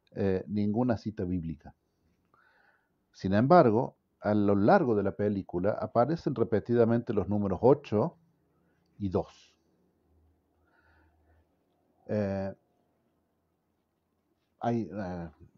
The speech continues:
después, si, si me encuentro, les paso un videíto donde se recopilan esos, eh, esos momentos en que aparecen esos números, por, por ejemplo, el,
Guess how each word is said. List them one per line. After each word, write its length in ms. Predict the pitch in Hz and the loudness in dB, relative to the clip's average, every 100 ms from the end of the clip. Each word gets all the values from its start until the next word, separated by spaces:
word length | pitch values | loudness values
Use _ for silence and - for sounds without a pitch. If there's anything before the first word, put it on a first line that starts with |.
| - _ _ _ _ _ - | -20 _ _ _ _ _ -10
después, 380 | 101 - 127 - | -8 -2 -2 -2
si, 360 | - 107 95 - | -6 -4 -4 -10
si 160 | - | -10
me 320 | 95 90 87 85 92 | -8 -6 -8 -8 -8
encuentro, 380 | 85 113 110 | -2 -2 -2
les 120 | 113 - | -8 -4
paso 220 | 98 110 | -4 -2
un 60 | |
videíto 440 | 98 90 87 87 98 | -2 0 -2 -2 -2
donde 200 | 87 85 | -2 -6
se 160 | - | -10
recopilan 600 | 82 85 87 - 107 95 85 | -12 -8 -6 -4 -2 -2 -6
esos, 600 | - 76 69 - _ _ _ _ _ _ _ _ _ - | -12 -16 -16 -20 _ _ _ _ _ _ _ _ _ -18
eh, 240 | 78 71 - | -16 -16 -16
esos 320 | 85 87 73 | -12 -10 -6
momentos 400 | 85 104 107 - | -2 0 -2 -4
en 80 | 87 | -8
que 60 | |
aparecen 400 | 85 87 90 101 | -4 -4 -4 -6
esos 200 | 98 98 | -6 -4
números, 360 | 107 110 127 110 | -2 0 0 -4
por, 180 | 92 82 | -8 -6
por 100 | 87 | -6
ejemplo, 280 | 90 92 | -6 -6
el, 240 | 90 85 | -6 -6